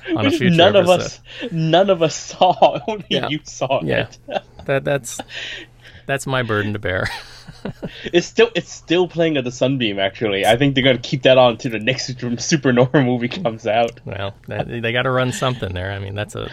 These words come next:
Speaker 1: that's a huge pricey cinema to just let sit there, right?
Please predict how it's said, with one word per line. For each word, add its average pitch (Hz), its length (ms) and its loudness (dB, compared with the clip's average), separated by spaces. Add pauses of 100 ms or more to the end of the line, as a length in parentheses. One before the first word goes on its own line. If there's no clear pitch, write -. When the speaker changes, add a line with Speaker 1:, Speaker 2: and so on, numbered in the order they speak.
(100)
Speaker 1:
that's - 240 -2
a 104 80 -4
huge 135 400 -4
pricey 131 380 -4
cinema 110 340 -4
to 95 160 -8
just 98 220 -10
let 110 200 -6
sit - 220 -12
there, 117 260 -12
right? - 140 -14